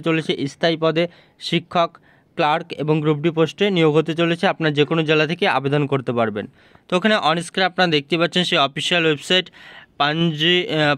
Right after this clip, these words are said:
পাঞ্জিপুকুর সমিতি তুলসী দেবী স্মৃতি বিদ্যাপীঠের এখানে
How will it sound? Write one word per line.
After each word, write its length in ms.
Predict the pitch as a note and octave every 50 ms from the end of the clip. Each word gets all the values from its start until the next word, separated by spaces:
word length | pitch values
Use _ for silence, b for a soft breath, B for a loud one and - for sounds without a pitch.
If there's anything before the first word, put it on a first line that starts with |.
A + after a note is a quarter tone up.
| - D3+
পাঞ্জিপুকুর 600 | D3+ D#3+ E3 D#3 F3+ F3 F3+ F3 E3+ - F#3+ F3+ - -
সমিতি 320 | F3+ D#3+ D#3+ D#3+ D3+ F3+ F3+ C#3
তুলসী 340 | D#3+ D#3 D3 D3+ - - F3+ D3+ D3+
দেবী 220 | D#3 D3+ E3+ F3+ F3+ F3 B B B B -
স্মৃতি 300 | - D#3+ E3+ E3+ - F#3 F3 D3+
বিদ্যাপীঠের 720 | D#3+ D#3+ C#3 C#3 D#3 E3 E3 D#3+ E3 E3+ D#3+ - F3+ F3 E3+ E3+ - - D3+
এখানে 200 | C#3 D#3+ D#3+